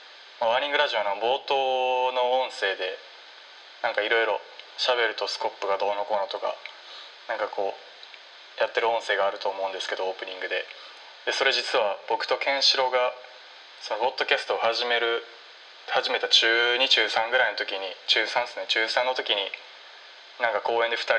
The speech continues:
で撮った音声で、結構レアな音源ですっていう、実は。で、なんかその音声の中で、まあ、い、いろ、なんか三種類ぐらいあるんですけど、どっか一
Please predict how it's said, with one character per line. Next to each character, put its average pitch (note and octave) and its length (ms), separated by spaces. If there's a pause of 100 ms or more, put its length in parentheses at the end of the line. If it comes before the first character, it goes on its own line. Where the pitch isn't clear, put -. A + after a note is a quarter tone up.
で F#2+ 80
撮 G2+ 120
っ - 120
た A2 80
音 G#2+ 200
声 F2+ 200
で、 F2+ 240 (800)
結 G3 160
構 F#3+ 240 (880)
レ A#2+ 160
ア G#2+ 80
な F#2+ 220 (100)
音 A2 220
源 G#2+ 340 (240)
で G#2+ 100
す - 220
っ - 60
て F2 60
い F2 40
う、 F2+ 160
実 F#2 300
は。 F2+ 100 (840)
で、 B2 100
な A2+ 120
ん A#2 60
か - 160
そ - 160
の D3 260 (600)
音 C#3+ 200
声 G#2+ 220
の G2+ 140
中 G2 280
で、 F#2 200 (180)
ま A#2 60
あ、 - 20
い、 A#2+ 80
い B2 180
ろ、 C3 180 (140)
な B2 80
ん - 20
か G#2+ 60
三 A#2+ 180
種 C3 160
類 C3 80
ぐ C3+ 60
ら A#2 80
い G2+ 100 (220)
あ A2+ 60
る G#2 100
ん G2+ 40
で F#2+ 40
す - 80
け - 100
ど、 F#2 200 (1000)
ど C#3 80
っ - 140
か A2+ 120
一 A2+ 120